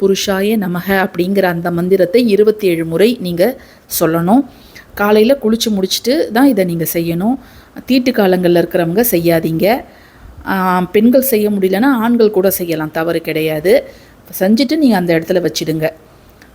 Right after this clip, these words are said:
ஆ, அதுக்கப்புறம் அன்று மாலை நேரத்திலேயோ அல்லது மறுநாள் காலையிலேயோ நீங்க உங்க வீடு முழுவதும் அந்த தண்ணீரை தெளிக்கலாம். வெற்றிலையோ அல்லது மாவிலை கிடைச்சதுன்னா அதால தெளிங்க. அப்படி இல்லைன்னா உங்க கைகளாலேயே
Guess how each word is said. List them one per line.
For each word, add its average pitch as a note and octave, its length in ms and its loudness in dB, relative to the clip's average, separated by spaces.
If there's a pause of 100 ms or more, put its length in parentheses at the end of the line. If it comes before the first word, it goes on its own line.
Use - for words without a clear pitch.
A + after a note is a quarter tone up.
(160)
ஆ, G3 300 2
அதுக்கப்புறம் C4+ 560 2
அன்று G3+ 340 0
மாலை A3 420 2
நேரத்திலேயோ F3+ 640 -2
அல்லது F#3+ 280 0
மறுநாள் G#3 640 2
காலையிலேயோ E3+ 760 0
நீங்க F#3 440 -2
உங்க F#3 280 -4
வீடு G#3 260 -4
முழுவதும் F3 480 0
அந்த E3 200 -4
தண்ணீரை E3+ 600 -4 (140)
தெளிக்கலாம். D#3+ 480 -2 (720)
வெற்றிலையோ F3 720 2
அல்லது F3 280 0
மாவிலை E3+ 460 0
கிடைச்சதுன்னா F3 600 -6
அதால F3 320 -2
தெளிங்க. E3+ 380 -2
அப்படி E3+ 340 -2
இல்லைன்னா G3+ 260 0
உங்க F#3 320 -4
கைகளாலேயே E3+ 760 0